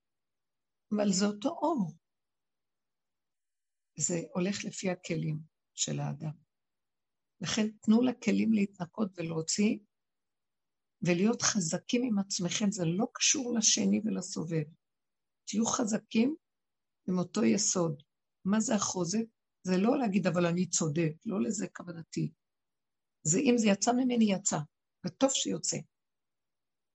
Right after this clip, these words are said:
לא מתכוונת לפגוע בכלום, אבל זה טוב שזה יוצא. ולעמוד חזק עם הנקודה של, "אבל ככה זה". ולא להתנצל, ולא להתבלבל, ולא לתת ממשות לשני, כי זה,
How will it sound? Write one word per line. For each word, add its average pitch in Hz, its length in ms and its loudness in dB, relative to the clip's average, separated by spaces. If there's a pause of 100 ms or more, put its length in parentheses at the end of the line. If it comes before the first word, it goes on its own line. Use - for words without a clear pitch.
(120)
לא 180 120 0
מתכוונת 202 460 -2 (120)
לפגוע - 260 -6
בכלום, 165 380 -6 (160)
אבל 165 160 -4
זה 165 60 -10
טוב 240 160 -4
שזה 190 280 -4
יוצא. 170 280 -6 (540)
ולעמוד 180 400 2
חזק 220 300 0 (100)
עם 226 100 -4
הנקודה 202 460 -4
של, 285 180 -2 (140)
"אבל 180 180 -8
ככה 247 280 0
זה". 170 220 -4 (1200)
ולא 180 300 2
להתנצל, 220 800 2
ולא 156 240 -4
להתבלבל, - 680 -6 (420)
ולא 160 220 4
לתת 240 360 -2
ממשות 190 540 0
לשני, 175 580 2 (600)
כי - 100 -4
זה, 180 140 0